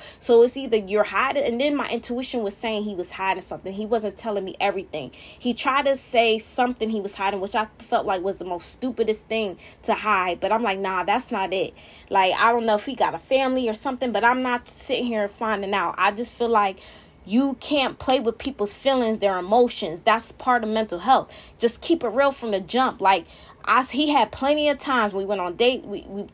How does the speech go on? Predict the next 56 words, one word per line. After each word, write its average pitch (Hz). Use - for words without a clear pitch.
talk 247
on 208
the 190
phone. 254
He 311
coulda 233
kept -
it 214
real, 240
like, 190
so 277
many 285
times. 214
He 269
waited 226
until 220
I 220
had 233
said, -
asked 233
him 220
something 202
to, 202
s-, 185
n-, 214
you 226
know, 190
and 208
all 214
that. 220
And 233
then 320
also 247
that 208
he, 247
he 294
was 285
just 208
on 214
some -
other 190
stuff. 175
Like, 196
he, 277
every 302
time 311
I 269
say 262
something, 226
he 254
just 254
had 233
to 196
say 240
something 220
to, 202